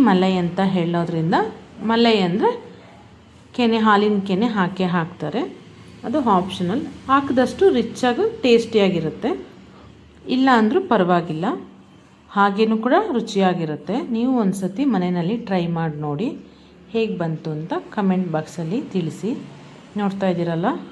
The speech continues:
ಆರಿದ ಮೇಲೆ ಎಷ್ಟು ಚೆನ್ನಾಗಿ ಕಾಣಿಸ್ತಾ ಇದೆ ಅಂತ.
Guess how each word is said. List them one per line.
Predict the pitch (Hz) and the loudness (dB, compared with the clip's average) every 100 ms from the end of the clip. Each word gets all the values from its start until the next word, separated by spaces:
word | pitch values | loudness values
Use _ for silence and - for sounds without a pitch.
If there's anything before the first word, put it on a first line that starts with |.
| 202 | -2
ಆರಿದ | 185 185 180 180 | 0 0 0 -2
ಮೇಲೆ | 170 190 339 - - - - - - | -2 -2 -4 -6 -18 -20 -20 -18 -12
ಎಷ್ಟು | 190 - 196 | -10 -8 -4
ಚೆನ್ನಾಗಿ | 196 185 190 180 | 0 0 -2 -2
ಕಾಣಿಸ್ತಾ | 175 180 180 180 170 | -2 -2 -4 -4 -2
ಇದೆ | 170 165 | -2 -4
ಅಂತ. | 160 | -4